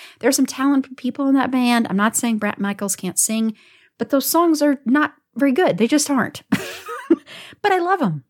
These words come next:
I love 'em. Just Bret Michaels in general and Poison in general. It's just, oh my gosh. That would be another one that I would turn on to listen to,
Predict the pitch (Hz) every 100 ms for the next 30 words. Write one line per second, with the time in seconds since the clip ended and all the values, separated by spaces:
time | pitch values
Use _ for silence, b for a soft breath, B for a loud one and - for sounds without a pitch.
0 | _ - 233 240 220 170 156 - _ _
1 | _ _ _ - 190 330 - - _ -
2 | 320 302 254 277 311 320 240 202 196 220
3 | 233 165 165 160 - 196 196 190 - -
4 | 247 269 226 196 165 170 170 165 180 -
5 | - 202 196 - 233 - - - 226 247
6 | 202 170 175 185 185 - B B B 285
7 | 320 320 240 170 214 240 254 254 254 277
8 | 269 269 262 262 262 269 262 254